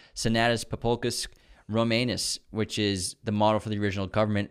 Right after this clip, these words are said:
of the Senate and the Roman people. So he's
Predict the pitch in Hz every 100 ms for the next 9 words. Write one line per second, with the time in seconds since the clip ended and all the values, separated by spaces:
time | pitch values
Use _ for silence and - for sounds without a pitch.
0 | - 104 95 92 98 - 117 127 104 -
1 | 101 98 101 92 - - - 92 - 104
2 | 95 - _ _ - 120 101 -